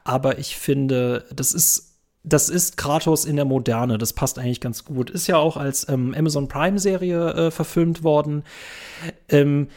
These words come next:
das hat für mich so Wolf Among Us-Vibes. Was passiert eigentlich, wenn Märchenfiguren, äh, in der Moderne sind und gar nicht mehr gebraucht werden? Wie passen die sich an modernes Leben in der Stadt an und Digitalität? Und das ist das Gleiche mit American Gods und Neil Gaiman,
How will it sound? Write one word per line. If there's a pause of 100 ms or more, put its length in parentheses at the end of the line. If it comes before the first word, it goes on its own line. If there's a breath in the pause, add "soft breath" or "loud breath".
(100)
das
hat
für
mich
so
Wolf
Among
Us-Vibes.
Was
passiert
eigentlich,
wenn
Märchenfiguren,
äh,
in
der
Moderne
sind
und
gar
nicht
mehr
gebraucht
werden?
Wie
passen
die
sich
an
modernes
Leben
in
der
Stadt
an
und
Digitalität?
Und
das
ist
das
Gleiche
mit
American
Gods
und
Neil
Gaiman,